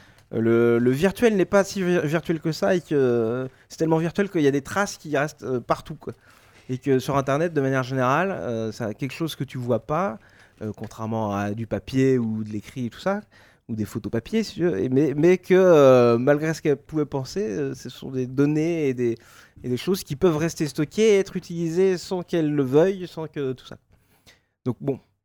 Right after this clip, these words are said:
pour l'instant, j'y échappe. Après, je pense qu'il y a un âge où, à un moment, <laughs> elle ira quand même.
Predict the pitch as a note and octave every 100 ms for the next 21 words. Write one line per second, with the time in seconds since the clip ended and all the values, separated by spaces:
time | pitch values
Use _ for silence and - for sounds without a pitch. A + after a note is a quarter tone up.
0 | _ - C3 B2+ F#3+ F#3+ F3+ E3 D3+ C3+
1 | - _ _ _ _ - - C3 B2 G#2+
2 | - B2 - G#2 A2 B2+ A#2 G#2 G2+ G2+
3 | A2+ A2 G2+ D5+ _ _ - - - F3+
4 | D#3+ G3 E3+ D3 G#3